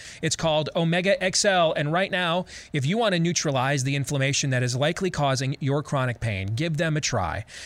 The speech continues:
Buy one bottle, get the second one for free. A little bogo action for you.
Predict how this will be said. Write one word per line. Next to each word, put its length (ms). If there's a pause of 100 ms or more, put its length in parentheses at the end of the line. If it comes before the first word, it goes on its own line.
(140)
Buy 400
one 320
bottle, 340
get 200
the 80
second 440
one 200
for 160
free. 400
A 40
little 200
bogo 400
action 420
for 160
you. 460